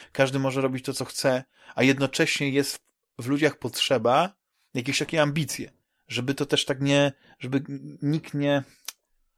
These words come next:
powiedzmy, nie zgnuśniał w tym, w tym, tej, tej próżności takiej, która wynika z tego, że ni-, o nic się nie musisz martwić, tak?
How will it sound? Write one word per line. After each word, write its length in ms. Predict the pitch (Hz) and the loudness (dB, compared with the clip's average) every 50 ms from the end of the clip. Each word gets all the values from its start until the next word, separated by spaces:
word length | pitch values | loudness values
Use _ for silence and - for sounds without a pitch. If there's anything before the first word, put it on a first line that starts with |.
| _ _ _ - | _ _ _ -4
powiedzmy, 300 | - 131 131 - 139 139 | -2 -2 -2 -2 -2 0
nie 120 | 139 135 | 0 0
zgnuśniał 540 | 117 104 120 127 139 135 - - - 117 123 | 0 2 4 4 4 4 4 2 -2 -4 -4
w 80 | - - | -4 -4
tym, 180 | 120 113 110 | -2 -2 -2
w 80 | - - | -4 -4
tym, 180 | - 113 110 | -6 -6 -6
tej, 180 | 107 - 120 110 | -4 -4 -4 -2
tej 160 | - 120 113 | 0 -2 -2
próżności 640 | - - 127 123 127 131 127 120 - - - 113 - | -2 -2 -4 -2 0 2 2 2 2 0 -4 -6 -6
takiej, 260 | - 98 - 107 104 | -10 -10 -10 -10 -10
która 200 | - - 117 113 | -6 -4 -4 -2
wynika 320 | 107 117 120 113 - 120 | -2 -4 -2 0 0 0
z 60 | - | 0
tego, 240 | - 127 123 135 131 | 0 -2 0 0 0
że 120 | 117 123 127 | 2 2 0
ni-, 180 | 127 139 - | 0 0 -2
o 100 | - 127 | -2 -2
nic 160 | 123 131 123 | -2 0 -2
się 160 | - - 127 123 | -2 -2 -2 -2
nie 80 | 123 | -2
musisz 240 | 123 123 - 131 120 | -4 -4 -4 -4 -2
martwić, 460 | 123 117 107 98 - - - - - | 0 0 0 0 -4 -10 -12 -12 -8
tak? 200 | - 110 110 - | -6 -6 -8 -8